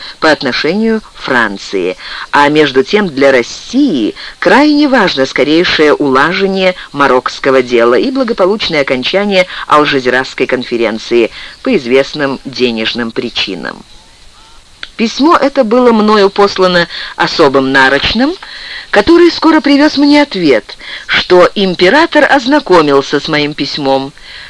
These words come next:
что император не может без ущерба для престижа Германии отступить от некоторых условий, и затем обыкновенный совет действовать на Францию,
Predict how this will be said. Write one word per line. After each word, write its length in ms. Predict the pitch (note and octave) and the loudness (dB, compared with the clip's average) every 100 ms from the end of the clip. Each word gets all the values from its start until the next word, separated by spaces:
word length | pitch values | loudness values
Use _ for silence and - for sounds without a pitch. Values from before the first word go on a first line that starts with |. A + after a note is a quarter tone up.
| - | -10
что 380 | - - C3+ C3+ | -8 0 4 4
император 760 | D3+ C#3 C3+ C3 C3 - D3 - - - | 2 -2 0 0 0 0 -4 -4 -20 -14
не 240 | E3+ F#3 F3+ | -4 0 0
может 520 | D#3+ C#3+ C#3 E3 D#3 | 2 4 2 2 -2
без 260 | D3+ E3 D3 | 0 0 0
ущерба 580 | C3 - - C#3 C3+ | -2 0 0 0 -2
для 260 | C3 C3+ C3+ | -2 0 0
престижа 440 | C#3+ C3+ C#3 C3+ | -2 -4 -4 -4
Германии 640 | B2+ C3+ C3+ C#3 F#3 A3 G#3+ | -2 -2 0 0 0 0 0
отступить 800 | E3 D#3 - - D3 E3+ A3+ - - - | 0 -2 -6 -8 -8 -4 -4 -6 -14 -6
от 200 | D#3 C#3+ | -4 -2
некоторых 460 | D3 C#3 - D#3+ D#3+ | -2 -2 0 -2 -2
условий, 580 | - - D4 F#3+ C3+ B2 - - - | -6 0 2 4 2 -4 -8 -14 -4
и 140 | F#3+ | -2
затем 440 | F#3+ A#3 - F4+ D#4 | 2 2 2 -2 0
обыкновенный 640 | B3+ A#3 B3 C4 D4 A3 D#3+ | -2 -2 0 0 2 0 0
совет 340 | D3 D#3 D#3 | 2 2 0
действовать 580 | C3+ C#3+ C3+ - C3 C3 | 0 0 0 2 2 2
на 160 | B2 A#2 | -2 -2
Францию, 680 | F#3+ D#4 E4 - C#4+ C#4+ | -2 0 0 -2 -2 -2